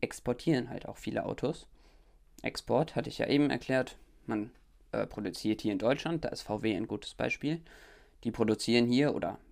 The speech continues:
bauen ihre Autos zusammen, sagt man besser, weil die ja eigentlich aus allen Teilen der Welt Teile beziehen und die dann hier zu einem Auto zusammenfügen, um es dann wieder als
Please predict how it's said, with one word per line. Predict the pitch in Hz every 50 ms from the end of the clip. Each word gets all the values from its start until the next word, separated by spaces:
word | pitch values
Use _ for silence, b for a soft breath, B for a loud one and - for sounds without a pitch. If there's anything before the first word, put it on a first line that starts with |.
| - -
bauen | 104 107 110 113
ihre | 110 110 110 -
Autos | - 98 107 107 - 104 - -
zusammen, | - 110 - 104 107 113 135 151 160 160
sagt | 147 127 131 127
man | - 123 123 120
besser, | 123 127 - - 151 147 -
weil | - 101 107
die | 107
ja | 101 95 95
eigentlich | 92 - 113 - - - - b b b b b b b
aus | - - -
allen | - 107 113 113 113
Teilen | - - 110 110 110
der | 110 110 110
Welt | 110 110 110 110 110 - - - -
Teile | - - 110 113 110 113 110
beziehen | - 98 - - - - 113 117 127 143 156 156 - - -
und | - 131 120
die | 113 107
dann | 92 - 113
hier | 117 113 107 104 107
zu | - - 110
einem | 110 104 101 -
Auto | - 110 - - -
zusammenfügen, | - 117 107 113 117 123 120 - 135 139 156 160 165 B B B B B B
um | - 113
es | 107 107 - -
dann | - 120 113 139 156 135
wieder | 127 131 127 131 139 143 127 -
als | - 92 - - - -